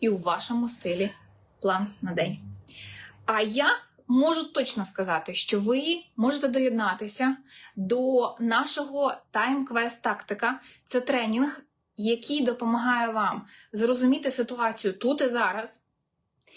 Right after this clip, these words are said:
і почати її змінювати так, як ви цього хочете. Для того, щоб доєднатись, пишіть в коментарях двадцять один, і ми надішлемо вам всі необхідні дані для того, щоб стати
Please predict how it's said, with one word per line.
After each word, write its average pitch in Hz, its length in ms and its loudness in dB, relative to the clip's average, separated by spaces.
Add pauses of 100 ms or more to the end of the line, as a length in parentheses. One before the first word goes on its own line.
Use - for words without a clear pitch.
(560)
і 294 460 2 (1080)
почати 269 640 2
її 226 320 -2
змінювати 226 680 2 (140)
так, 240 220 -2
як 220 140 -10
ви 208 100 0
цього 196 200 -4
хочете. 175 480 -4 (360)
Для 226 100 2
того, 294 160 0
щоб 294 160 -4
доєднатись, 254 560 2
пишіть - 400 -2
в - 100 -16
коментарях 214 520 2
двадцять 208 360 -4
один, 220 320 2 (320)
і 226 100 2
ми 254 140 6
надішлемо 254 520 2
вам 220 240 0 (340)
всі 277 320 0
необхідні 214 560 2
дані 185 520 -2 (120)
для 208 240 4
того, 302 400 0 (260)
щоб 220 460 0 (180)
стати - 760 -4